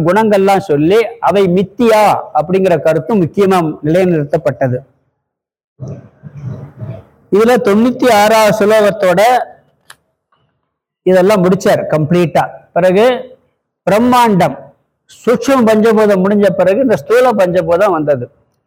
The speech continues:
அதுல இந்த பதினான்கு லோகங்கள், இந்த உயிர்கள், உடல்கள் எல்லாம் தோன்றின அப்படின்னு சொல்லி அதுவும் மித்தியாங்கிற கருத்து நிலைநாட்டப்பட்டது. பிறகு தொண்ணூத்தி ஒன்பதுல இருந்து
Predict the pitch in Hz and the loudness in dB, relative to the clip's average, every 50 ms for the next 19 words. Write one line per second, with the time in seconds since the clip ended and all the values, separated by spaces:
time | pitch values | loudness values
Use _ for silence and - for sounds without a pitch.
0 | _ _ _ _ _ - - 180 196 208 226 254 262 247 226 214 202 147 160 160 | _ _ _ _ _ -4 -2 0 2 2 2 2 2 2 2 0 0 0 0 0
1 | 175 202 226 226 226 226 214 196 196 185 185 208 214 185 196 185 180 175 196 214 | 0 2 2 2 2 2 2 2 2 2 2 2 2 2 0 0 0 0 0 0
2 | 226 220 196 - - _ _ - 160 170 175 165 160 151 151 170 190 208 202 185 | 0 0 -4 -8 -16 _ _ -6 -4 -2 0 0 0 0 0 0 2 2 2 2
3 | 151 190 202 214 202 170 156 165 170 202 208 185 147 175 180 190 180 - 156 156 | 2 2 2 2 2 2 0 2 2 2 2 2 0 0 0 -2 -2 -2 -2 -2
4 | 165 175 180 180 160 - 165 165 170 165 147 147 139 143 147 147 139 139 143 147 | 0 2 0 0 -2 -2 -2 -2 -2 0 -2 0 0 0 2 0 0 -2 -2 -4
5 | 139 117 147 165 202 247 247 202 - - 151 180 190 226 254 277 269 233 208 190 | -4 -2 -2 -2 0 0 0 0 0 0 0 2 2 2 2 2 2 0 0 -2
6 | - - 214 214 208 202 196 190 175 151 139 156 147 143 - 208 214 190 170 165 | -4 -2 0 0 2 2 2 0 0 0 0 0 -2 -2 -2 -2 -2 0 2 2
7 | 180 185 175 165 151 143 160 147 - 135 117 - 123 110 123 - _ _ _ _ | 2 2 0 0 0 -2 -4 -4 -4 -6 -6 -6 -8 -8 -8 -12 _ _ _ _
8 | _ _ _ _ _ _ _ _ _ _ _ _ _ _ _ _ _ _ _ _ | _ _ _ _ _ _ _ _ _ _ _ _ _ _ _ _ _ _ _ _
9 | - 170 180 190 175 165 175 170 165 160 - - 180 190 214 247 285 277 277 - | -4 -2 0 0 2 2 2 2 0 -2 -2 -2 0 0 2 2 0 0 -2 0
10 | 269 254 226 190 190 202 208 240 247 240 220 208 190 190 185 185 175 165 165 160 | 0 2 2 2 2 2 2 2 2 2 2 2 2 0 0 0 0 0 0 2